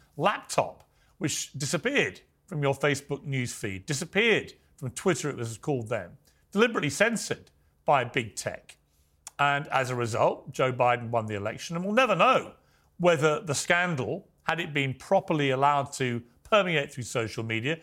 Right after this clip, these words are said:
because it was all true, might have tipped the balance towards Donald Trump to serve a second term.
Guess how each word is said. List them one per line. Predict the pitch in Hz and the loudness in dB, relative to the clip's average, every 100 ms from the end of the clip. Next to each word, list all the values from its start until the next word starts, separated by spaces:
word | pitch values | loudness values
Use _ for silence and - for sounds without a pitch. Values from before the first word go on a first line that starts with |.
| _ | _
because | 147 135 135 | -4 -2 0
it | 151 | -2
was | 123 | -2
all | 156 147 113 _ - | -2 -2 -4 _ -18
true, | - 202 208 - 240 - _ _ _ _ _ _ | 2 6 6 2 -6 -12 _ _ _ _ _ _
might | 180 202 | 2 2
have | - | 2
tipped | - 208 | -2 -2
the | 170 | -2
balance | 156 175 170 - | 2 2 0 -6
towards | - 165 165 160 - - _ - | -6 -2 0 -2 -4 -12 _ 0
Donald | 180 165 | 2 2
Trump | - 233 240 - _ _ _ - | -2 -2 -2 -6 _ _ _ -10
to | |
serve | 143 170 151 | 0 0 2
a | |
second | 143 147 123 131 | 0 -2 -2 -6
term. | - 214 202 | -6 -4 -4